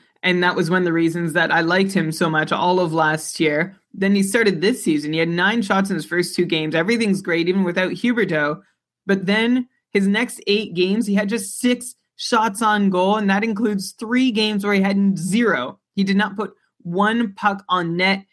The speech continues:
and that ended up with a lot of owners actually dropping him, if the questions in our Facebook group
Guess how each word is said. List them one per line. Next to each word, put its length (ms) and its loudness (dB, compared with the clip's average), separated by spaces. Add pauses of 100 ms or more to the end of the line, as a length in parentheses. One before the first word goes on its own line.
(220)
and 120 0
that 160 2
ended 240 0
up 160 0
with 180 0
a 120 -4
lot 280 0
of 160 -2 (160)
owners 380 2
actually 340 0
dropping 440 0
him, 240 0
if 220 -4
the 80 -4
questions 420 0
in 120 -2
our 100 4
Facebook 440 0
group 280 -2